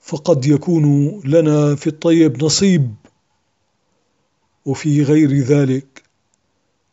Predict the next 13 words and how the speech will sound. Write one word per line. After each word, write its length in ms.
فالأرض 880
سائرة 640
نحو 340
المزيد 520
من 220
القلق 760
الذي 760
سيؤدي 880
في 240
النهاية 800
إلى 240
فناء 320
العالم. 480